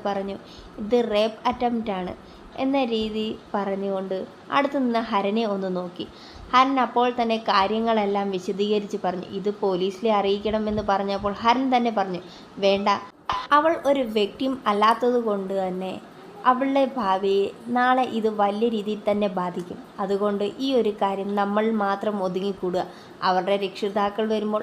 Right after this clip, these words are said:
അവരോട് സാർ തന്നെ ഈ ഒരു കാര്യം പറഞ്ഞാൽ മതി." ആ കുഞ്ഞു പ്രായത്തിൽ തന്നെ ഇത്ര പക്വതയോടെ ചിന്തിക്കുന്ന തൻ്റെ മകനെ കണ്ട് മഹാദേവന് വല്ലാത്തൊരു അത്ഭുതവും ഗർവവും തോന്നി. തൻ്റെ മകൻ മറ്റ് അന്യർക്ക് വേണ്ടി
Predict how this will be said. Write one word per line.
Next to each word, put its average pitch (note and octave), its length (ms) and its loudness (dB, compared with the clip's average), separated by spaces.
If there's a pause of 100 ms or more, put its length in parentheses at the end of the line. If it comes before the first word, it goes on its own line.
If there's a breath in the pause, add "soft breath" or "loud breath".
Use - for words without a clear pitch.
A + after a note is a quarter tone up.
(140)
അവരോട് C4+ 380 4
സാർ A#3 320 4
തന്നെ B3 300 0
ഈ A#3 120 -2 (100)
ഒരു A#3 180 4
കാര്യം A3+ 320 2
പറഞ്ഞാൽ A3 360 2
മതി." G#3+ 240 -2 (400 loud breath)
ആ D#4 80 6 (100)
കുഞ്ഞു C4+ 300 2
പ്രായത്തിൽ A#3+ 500 2
തന്നെ A#3 280 0
ഇത്ര C#4+ 200 0 (120)
പക്വതയോടെ A#3 760 2
ചിന്തിക്കുന്ന G#3 600 -2
തൻ്റെ B3 240 2
മകനെ G#3 400 0
കണ്ട് G3+ 280 -2
മഹാദേവന് A#3 640 0 (140)
വല്ലാത്തൊരു B3 500 2
അത്ഭുതവും G#3 500 -2 (400 loud breath)
ഗർവവും G#3+ 480 4
തോന്നി. F#3 300 -2 (320 loud breath)
തൻ്റെ G#3+ 300 2 (120)
മകൻ G#3 300 0
മറ്റ് F#3+ 320 -2
അന്യർക്ക് A#3 520 0
വേണ്ടി A3+ 280 0